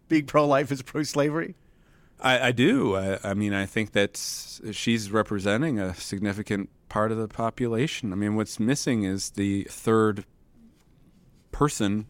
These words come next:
Speaker 1: Oh, yeah.
Speaker 2: involved, which is the child,
Speaker 1: Yeah,
Speaker 2: right?
Speaker 1: we're
Speaker 2: I
Speaker 1: not
Speaker 2: mean,
Speaker 1: supposed to po-, we're not
Speaker 2: that's
Speaker 1: supposed
Speaker 2: the,
Speaker 1: to speak about that.
Speaker 2: that's
Speaker 1: Yeah.
Speaker 2: the thing. And, you know, that, that is what Justice Alito says in his opinion makes abortion different
Speaker 1: Mm-hmm.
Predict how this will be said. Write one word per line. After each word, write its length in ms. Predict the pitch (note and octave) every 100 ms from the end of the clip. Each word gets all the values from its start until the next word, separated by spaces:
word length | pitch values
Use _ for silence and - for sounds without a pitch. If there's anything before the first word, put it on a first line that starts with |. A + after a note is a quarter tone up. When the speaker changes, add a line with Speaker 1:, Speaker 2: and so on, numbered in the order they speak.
| -
Speaker 1:
Oh, 60 | A2
yeah. 120 | G#2+
Speaker 2:
involved, 540 | A#2+ D3 G#2+ F2 - -
which 220 | G#2+ -
is 320 | G#2 G2 - _ _ -
the 60 |
child, 540 | - D3 E3+ F#2+ - - _
Speaker 1:
Yeah, 100 | B2+
Speaker 2:
right? 180 | A2 A#2
Speaker 1:
we're 60 | C#3
Speaker 2:
I 20 |
Speaker 1:
not 80 | C#3
Speaker 2:
mean, 80 | A2+ C3+
Speaker 1:
supposed 80 | -
to 60 |
po-, 160 | - C#3+ - - -
we're 120 | D#3+
not 80 | E3+
Speaker 2:
that's 100 | A#2+
Speaker 1:
supposed 160 | E3+ D3
Speaker 2:
the, 40 | B2+
Speaker 1:
to 60 |
speak 180 | A#2 D3+
about 260 | A2 G#2 A2
that. 140 | A2
Speaker 2:
that's 240 | B2 A#2+ G#2
Speaker 1:
Yeah. 20 |
Speaker 2:
the 100 | C3
thing. 300 | - F3+ D3+
And, 180 | G#2+ A#2 B2
you 80 | B2+
know, 240 | A2 G#2+
that, 340 | A2+ A#2 - -
that 240 | B2+ C#3
is 240 | F#2+ A#2+ -
what 200 | A#2+ - _ _ _ _
Justice 360 | C3+ A#2+ - A2+
Alito 360 | A#2 B2+ B2 G#2+
says 320 | - D#3+ D3+
in 100 | A2
his 180 | A2 G#2
opinion 480 | - E3+ D#3+ G#2+ G#2
makes 320 | C#3+ D3+ -
abortion 560 | G#2+ A2+ A#2 - A#2
different 640 | G#2 A#2+ G3+ - A#2 G2+ A2+
Speaker 1:
Mm-hmm. 180 | G#2+